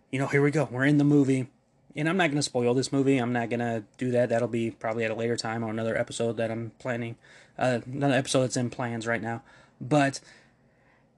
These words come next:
you know, it starts off where, kind of where Batman versus Superman ended, you know, and it shows the importance of what happened in the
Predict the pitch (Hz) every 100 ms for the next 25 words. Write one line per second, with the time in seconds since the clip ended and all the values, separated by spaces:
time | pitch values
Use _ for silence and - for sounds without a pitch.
0 | - 139 151 143 156 151 - 151 170 -
1 | 143 147 160 175 - - _ _ _ _
2 | _ _ _ 139 127 139 135 135 131 127
3 | 123 - _ _ _ _ _ _ _ _
4 | _ _ _ - - 139 135 127 - 123
5 | 120 117 113 95 123 120 113 139 120 117
6 | 113 160 104 104 - 113 117 110 123 107
7 | 113 113 107 - _ - 156 147 156 131
8 | 147 135 - 143 113 104 - - _ -
9 | - _ _ - 131 127 127 131 117 120
10 | 110 107 117 113 110 107 104